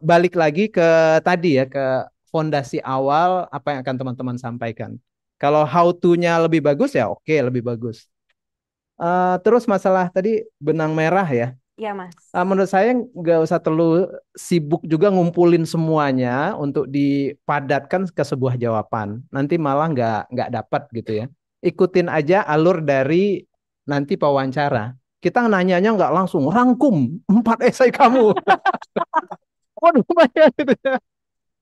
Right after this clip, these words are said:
Speaker 1: "Dalam tiga menit tanpa napas." Ini. Tanpa narik napas.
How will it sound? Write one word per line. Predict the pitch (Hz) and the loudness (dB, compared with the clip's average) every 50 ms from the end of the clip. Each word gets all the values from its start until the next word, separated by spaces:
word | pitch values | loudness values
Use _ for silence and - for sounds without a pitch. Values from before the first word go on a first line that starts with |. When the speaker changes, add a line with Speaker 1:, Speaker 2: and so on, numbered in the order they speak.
| _ _ - | _ _ -12
Speaker 1:
"Dalam | - - 240 262 269 269 269 269 269 262 254 240 240 240 240 _ _ _ _ | -2 0 2 2 4 4 4 4 4 2 2 0 -2 -2 -6 _ _ _ _
tiga | - 277 240 285 277 262 | -2 -2 2 4 4 4
menit | 277 294 294 302 277 - - _ | 4 2 4 4 2 2 2 _
tanpa | - 226 226 233 247 | 0 0 2 2 2
napas." | 240 262 262 247 - 262 220 180 - - - | 2 2 0 2 2 2 2 0 -2 -6 -10
Ini. | 135 123 117 120 135 139 370 - - 349 - _ _ | -8 -6 -6 -8 -8 -10 -14 -12 -10 -10 -10 _ _
Tanpa | - 185 185 208 202 | -6 -4 -2 0 2
narik | 208 202 190 247 233 | 2 2 2 2 2
napas. | 214 226 214 - - 220 165 214 - - | 2 0 2 2 2 2 2 2 0 -2